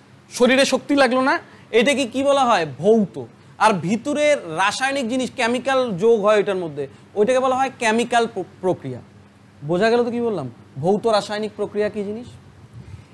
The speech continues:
এই যে ডাইজেশন সিস্টেম যেই পথ দিয়ে খাবারটা গেল, এটাকে বলা হয় এলিমেন্টারি ক্যানাল। কি বলা হয়? এলিমেন্টারি ক্যানাল বা খাদ্য নালী।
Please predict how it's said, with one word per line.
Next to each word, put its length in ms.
এই 340
যে 120
ডাইজেশন 720
সিস্টেম 760
যেই 460
পথ 380
দিয়ে 500
খাবারটা 540
গেল, 300
এটাকে 240
বলা 160
হয় 220
এলিমেন্টারি 760
ক্যানাল। 340
কি 60
বলা 200
হয়? 180
এলিমেন্টারি 760
ক্যানাল 360
বা 320
খাদ্য 680
নালী। 460